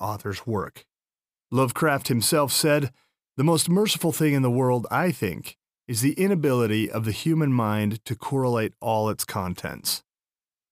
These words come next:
About the game. The entirety of mankind hefts no consequence, for our world is merely a borrowed rock. Long before ancient life,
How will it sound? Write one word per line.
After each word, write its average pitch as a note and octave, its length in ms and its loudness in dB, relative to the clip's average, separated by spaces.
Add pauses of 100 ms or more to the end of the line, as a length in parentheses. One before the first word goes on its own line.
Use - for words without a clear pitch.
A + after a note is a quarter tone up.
(480)
About D3+ 260 2
the C3 80 -2
game. F#2+ 380 -2 (480)
The C#3 100 4
entirety G#3+ 580 2
of F#3+ 80 4
mankind D3+ 760 2
hefts B2 340 0
no B2+ 280 4
consequence, A2 920 -2 (300)
for A#2 100 0
our D#3+ 220 2
world D#3 500 2
is G#2+ 220 0
merely C3 360 4
a A2+ 60 2
borrowed A2+ 400 0
rock. F#2 460 -4 (420)
Long C#3 260 0
before C3 320 2
ancient C3 300 0
life, C3 420 0